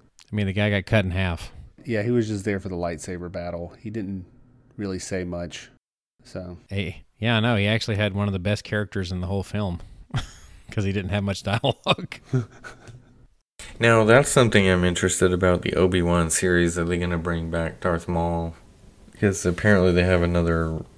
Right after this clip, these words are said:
Speaker 3: rematch on, was it Clone Wars or something? The, the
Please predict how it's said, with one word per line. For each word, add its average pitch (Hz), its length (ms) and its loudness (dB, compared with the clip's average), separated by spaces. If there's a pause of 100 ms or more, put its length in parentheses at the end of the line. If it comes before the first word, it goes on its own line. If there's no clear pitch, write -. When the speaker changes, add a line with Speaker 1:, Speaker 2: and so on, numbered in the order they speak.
(400)
Speaker 3:
rematch 87 840 2 (300)
on, 85 460 -2
was 80 140 -4
it 73 120 -6
Clone 101 340 -2
Wars 127 280 -4
or 120 60 -6
something? 123 480 -6
The, 95 300 -4 (380)
the 95 120 -4